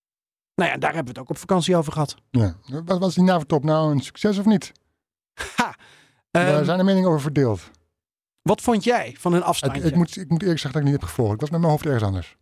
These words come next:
Speaker 1: Ja, waar was je met je hoofd?
Speaker 2: Ik was met mijn hoofd bij Bruce Springsteen in Kopenhagen. <laughs>
Speaker 1: Was dat een succes?
Speaker 2: Ja, dat was zeker een succes. Steengoed concert,
Speaker 1: <laughs>
Speaker 2: geweldig concert. En ik heb hem, ik heb hem voorbij mij zien rijden. Ik stond, kwam bij het stadion aangelopen en toen was er een oprit en er stonden een aantal fans.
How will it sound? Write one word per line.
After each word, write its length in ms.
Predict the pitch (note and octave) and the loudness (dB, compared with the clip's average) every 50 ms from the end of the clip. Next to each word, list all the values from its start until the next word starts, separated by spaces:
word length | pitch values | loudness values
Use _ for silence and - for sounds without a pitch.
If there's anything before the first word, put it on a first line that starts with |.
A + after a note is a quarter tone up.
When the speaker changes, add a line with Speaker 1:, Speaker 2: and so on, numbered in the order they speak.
| _ _ | _ _
Speaker 1:
Ja, 180 | - E3 F3 G3 | -2 0 0 2
waar 120 | F#3 F3 | 0 0
was 140 | D#3 D#3+ - | 0 -2 -4
je 60 | - | -4
met 120 | D#3 D3 - | -6 -8 -8
je 60 | C#3+ | -12
hoofd? 260 | B2+ B2 - - - | -16 -16 -16 -4 -2
Speaker 2:
Ik 100 | C#3+ C#3 | 0 2
was 120 | D3+ D3 | 2 2
met 80 | B2+ C#3+ | 4 4
mijn 40 | C#3+ | 4
hoofd 160 | C#3 C#3+ B2+ | 4 2 2
bij 100 | C#3 B2+ | 0 0
Bruce 180 | A#2+ C3+ B2 - | 2 0 0 0
Springsteen 320 | - C3+ B2 A2+ - A#2 | 0 -2 0 0 0 0
in 60 | - | 0
Kopenhagen. 500 | B2 A2+ - G#2 G2+ G2+ F#2 - - - - _ _ | 0 0 0 0 -2 -2 -2 -4 -8 -14 -20 _ _
<laughs> 180 | _ - - - - - - - - - - - - | _ -6 -6 -4 -8 -12 -14 -18 -20 -20 -20 -4 0
Speaker 1:
Was 140 | - F#3 - | 0 2 2
dat 140 | A3+ A#3+ | 4 2
een 60 | A3+ F#3+ | 4 2
succes? 500 | - G3 - - - C#3 B2 - - - | 2 0 0 0 -2 -2 -2 -2 -2 0
Speaker 2:
Ja, 80 | F3 | 2
dat 80 | F#3 B2+ | 2 2
was 140 | D3 D3+ - | 2 0 0
zeker 300 | - - - - - D#3+ | -4 -4 -2 0 0 0
een 60 | C3+ | 2
succes. 380 | C#3+ C3+ - - D3 C3+ A#2+ | 0 0 0 2 2 2 0
Steengoed 520 | A2+ - - - E3 E3+ D#3 - D3+ E3 G#3+ | 0 -2 0 2 2 2 2 2 2 2 2
concert, 420 | E3+ C3+ C3 G3+ G#3+ E3 D#3 C#3 F3 | 2 2 2 2 2 2 2 2 2
Speaker 1:
<laughs> 40 | F#3+ | 2
Speaker 2:
geweldig 340 | - C3+ C#3 D3+ D#3 D3 C#3 | 2 2 2 2 2 0 0
concert. 500 | - C#3+ B2+ A#2 - - D3+ C#3+ D3 - | 0 0 -2 0 0 0 0 0 -2 0
En 80 | D3+ C#3+ | 0 0
ik 100 | D3+ - | 0 2
heb 80 | E3+ F3 | 2 2
hem, 100 | F3 D#3+ - D#3 - - - A2+ | 2 0 -2 -6 -10 -12 -10 -2
ik 140 | - E3+ D#3+ | -2 0 2
heb 100 | - F3+ | 2 0
hem 200 | F3+ F#3 F3+ E3 - _ _ | 0 0 -2 -2 -4 _ _
voorbij 340 | _ - F3+ E3 F#3 F#3+ G3+ | _ -2 0 2 2 0 2
mij 100 | G#3 G3 E3 | 0 0 2
zien 180 | D3+ D#3 D3 | 2 2 2
rijden. 340 | C3 B2+ A#2 A2 G#2 G2 F#2 - _ _ _ _ _ _ _ _ _ _ _ _ _ _ | 2 0 -2 -2 -6 -8 -12 -16 _ _ _ _ _ _ _ _ _ _ _ _ _ _
Ik 120 | B2+ A#2+ | -6 -4
stond, 180 | - - C3 A#2 | -2 -2 -2 -2
kwam 120 | - B2+ | -2 -2
bij 100 | B2 B2 | -2 -2
het 80 | A#2 - | -2 -2
stadion 260 | - C#3 C3+ B2+ B2 | -2 -2 -2 0 0
aangelopen 580 | B2 C#3+ C#3 B2 B2+ A#2 G#2+ G#2 - A#2+ B2+ C3+ | -2 -2 -2 0 0 0 0 0 -2 -4 -6 -6
en 100 | B2 A2+ | -8 -10
toen 120 | - A#2+ | -6 -4
was 120 | A#2+ A2+ - | -4 -2 -2
er 40 | A#2 | -2
een 80 | B2 | -2
oprit 320 | - D3 B2+ A#2 A#2+ A#2+ - | -2 -2 0 2 0 0 0
en 60 | C3 | -2
er 60 | A2+ | -2
stonden 240 | - - C3+ B2+ B2 | 0 0 0 0 0
een 40 | B2 A2+ | -2 -4
aantal 140 | G#2+ - - | -4 -2 0
fans. 360 | - B2 A2+ A#2+ - - | 2 2 2 0 -2 -6